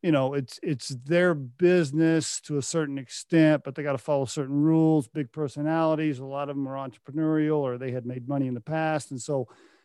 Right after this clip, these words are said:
just, I know from personal experience, uh, having, uh, led a company as a C O O and as an interim C E O myself that had franchise stores,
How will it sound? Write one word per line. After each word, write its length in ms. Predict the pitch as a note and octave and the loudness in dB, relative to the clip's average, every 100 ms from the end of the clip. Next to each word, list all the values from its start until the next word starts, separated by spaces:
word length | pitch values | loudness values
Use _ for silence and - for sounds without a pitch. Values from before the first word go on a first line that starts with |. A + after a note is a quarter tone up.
| _ | _
just, 180 | D#3 - _ _ _ _ _ _ | -10 -10 _ _ _ _ _ _
I 160 | C#3 D3+ | -2 0
know 300 | D#3+ E3 F3 | 4 4 4
from 200 | E3 D#3 | 2 0
personal 440 | D3+ E3 - E3+ | 2 0 2 0
experience, 640 | E3 - F3 F3 E3+ D#3+ - C3 C#3 - | 0 0 0 2 2 0 -4 -16 -14 -10
uh, 300 | C#3 C3 C3 | -6 -4 -2
having, 420 | D3+ D3 D3+ D3 | 0 2 2 2
uh, 240 | C#3+ C3+ A2+ _ _ _ | 0 0 -4 _ _ _
led 220 | C#3+ D#3+ | 0 2
a 80 | D#3+ | 4
company 460 | - D#3 D3 D#3+ D3+ | 2 0 2 2 4
as 160 | C#3 | 2
a 40 | C3+ | -2
C 360 | - E3+ E3 | -6 -6 -6
O 60 | E3 | -2
O 600 | D3+ D3+ D3+ D#3 D#3 D#3 | -2 0 0 2 2 2
and 160 | C#3+ C#3+ | 2 -2
as 140 | C3 | -4
an 120 | C3+ | -6
interim 360 | C#3 D#3+ D#3 C3+ | -2 2 2 0
C 340 | - F3 E3+ | -2 -8 -4
E 40 | D#3 | -2
O 100 | D3 | 0
myself 640 | C#3 B2 - D#3+ D#3+ D3 | -2 -4 -4 0 2 0
that 160 | C#3+ A#2+ | -6 -4
had 380 | C#3+ D#3 D3 - | 2 2 2 -4
franchise 580 | D3+ D#3 D3 D#3 D3+ | -4 -2 -2 -2 -2
stores, 560 | - E3+ D#3+ D#3+ D#3 - | -4 -4 -2 0 -2 -8